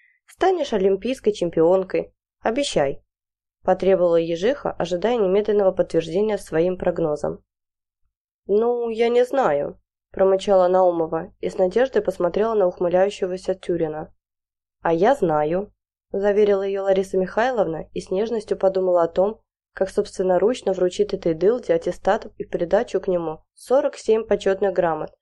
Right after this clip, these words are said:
за подписью директора «Награждается, награждается, награждается». В эту минуту она искренне гордилась своей ученицей, переползавшей из класса в класс исключительно потому, что на ее счету,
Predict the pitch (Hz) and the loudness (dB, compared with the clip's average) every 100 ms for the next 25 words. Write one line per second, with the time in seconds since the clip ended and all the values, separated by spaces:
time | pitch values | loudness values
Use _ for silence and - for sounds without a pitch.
0 | _ _ _ _ _ - 165 - 247 226 | _ _ _ _ _ -4 -2 0 0 -2
1 | - 196 202 180 156 - 160 165 _ _ | -2 0 2 2 0 -6 -8 -8 _ _
2 | _ 180 170 170 165 - 180 247 220 - | _ -4 0 0 0 0 2 2 -2 -8
3 | 190 - 175 165 156 139 160 180 185 - | -10 -6 -4 -2 -4 -4 -2 0 -2 -6
4 | 175 - - 165 160 160 165 151 156 - | -16 -12 -8 -4 -2 -2 -2 -2 -4 -8
5 | - - _ _ _ _ _ _ _ - | -18 -18 _ _ _ _ _ _ _ -8
6 | 185 254 254 254 269 311 190 - 190 208 | -2 0 0 0 0 -2 -4 -2 -2 -2
7 | - 262 233 226 202 190 185 226 220 - | -2 -6 -4 -4 0 0 0 -4 -4 0
8 | 180 190 190 202 180 151 - 165 - _ | 0 0 -2 -2 0 -2 -6 -8 -8 _
9 | _ - 202 202 185 180 196 226 - 156 | _ -2 0 2 2 2 0 0 -4 -6
10 | - 190 202 208 202 165 151 - - 185 | -4 -2 0 -2 -4 -2 -4 -6 -12 -8
11 | - 185 208 - 185 175 170 165 175 254 | -4 -2 -2 -2 -2 -2 -2 -2 -2 -4
12 | - - 170 165 180 - 175 - 254 | -6 -4 -2 0 0 -2 -4 -4 -6